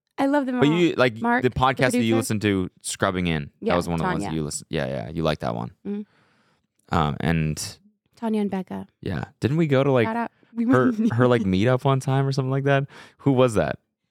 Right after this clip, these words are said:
Speaker 1: Tanya and Becca.
Speaker 2: Yeah, they had, like, a
Speaker 1: They had, like, a meet and greet.
Speaker 2: they had, like, a meet and greet, and we went. <laughs>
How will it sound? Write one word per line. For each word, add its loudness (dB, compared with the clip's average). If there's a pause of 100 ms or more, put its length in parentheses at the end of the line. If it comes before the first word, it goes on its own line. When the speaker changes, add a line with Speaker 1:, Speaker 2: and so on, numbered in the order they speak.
(340)
Speaker 1:
Tanya -6
and -4
Becca. -2
Speaker 2:
Yeah, 6
they 4
had, 2
like, 2
a 4
Speaker 1:
They 2
had, 0
like, -4
a -2
meet -4
and 2
greet. 0
Speaker 2:
they 4
had, 4
like, 4
a 2
meet 2
and -2
greet, 2
and -2
we 0
went. 2
<laughs> -18